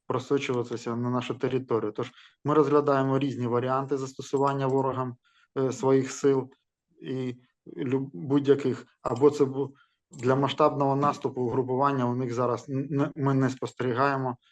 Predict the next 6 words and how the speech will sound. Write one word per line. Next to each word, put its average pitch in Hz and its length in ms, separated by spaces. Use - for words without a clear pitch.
але 131 240
якщо 135 280
вони, 131 240
е, 131 100
задіють 135 520
або 135 440